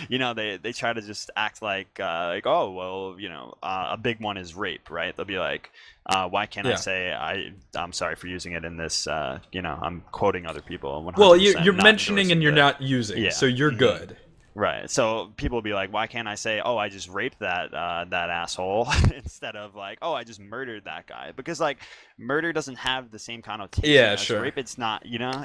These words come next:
Speaker 2: You
Speaker 1: It,
Speaker 2: know
Speaker 1: it's a
Speaker 2: what?
Speaker 1: very
Speaker 2: You know what my favorite thing? This actually comes from Durgius. He, he says, "That guy got rinsed. I just did his dishes." I
Speaker 1: Right.
Speaker 2: think that's hilarious.
Speaker 1: <laughs> All right, all
Speaker 2: That
Speaker 1: right.
Speaker 2: makes me smile as
Speaker 1: Yeah.
Speaker 2: I'm, I'm beating kids up.
Speaker 1: <laughs>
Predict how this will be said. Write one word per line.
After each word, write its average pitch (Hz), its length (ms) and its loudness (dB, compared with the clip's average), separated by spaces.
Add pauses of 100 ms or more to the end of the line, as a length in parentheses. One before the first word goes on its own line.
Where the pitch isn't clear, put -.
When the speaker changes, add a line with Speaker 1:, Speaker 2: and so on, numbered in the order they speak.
Speaker 2:
You 180 100 10
Speaker 1:
It, - 20 12
Speaker 2:
know 190 80 12
Speaker 1:
it's - 0 -
a - 20 12 (120)
Speaker 2:
what? 196 60 8
Speaker 1:
very 156 100 8
Speaker 2:
You 165 60 8
know 190 80 8
what 247 220 6
my 165 160 6
favorite 160 360 0
thing? 131 180 0
This - 180 4
actually 180 280 4
comes 165 200 -4
from 131 140 -4
Durgius. 107 640 0
He, 139 380 0
he 147 160 -4
says, 123 580 0 (180)
"That 131 180 6
guy 151 140 8
got 120 260 6
rinsed. 101 640 -2 (120)
I 120 120 4
just 131 300 0
did 113 160 4
his 107 260 -4
dishes." - 580 -10
I 117 60 -10
Speaker 1:
Right. 147 140 8
Speaker 2:
think 285 140 8
that's 214 220 12
hilarious. 127 1160 8
Speaker 1:
<laughs> - 40 -16 (460)
All - 80 0
right, 113 220 0 (200)
all - 60 -8
Speaker 2:
That 170 120 10
Speaker 1:
right. 196 80 2
Speaker 2:
makes 220 220 8
me 220 140 4
smile 131 720 6
as 117 260 2
Speaker 1:
Yeah. 120 120 6
Speaker 2:
I'm, 107 340 0 (120)
I'm 110 320 0
beating 113 300 4
kids - 260 -2
up. - 220 -8 (340)
Speaker 1:
<laughs> - 120 -10